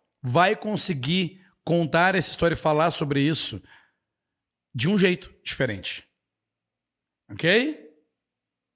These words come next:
E aí,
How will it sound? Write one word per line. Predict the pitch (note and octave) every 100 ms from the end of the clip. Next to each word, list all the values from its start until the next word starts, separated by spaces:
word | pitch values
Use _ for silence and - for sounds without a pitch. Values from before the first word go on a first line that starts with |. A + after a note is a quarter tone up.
| _ _ _ _ _ _ _ _ _ _ _ _ _ _ _ _ _ _ _ _ _ _ _ _ _ _ _ _ _ _ _ _ _ _ _ _ _ - _
E | F3
aí, | F3 F3 A#3+ D3 -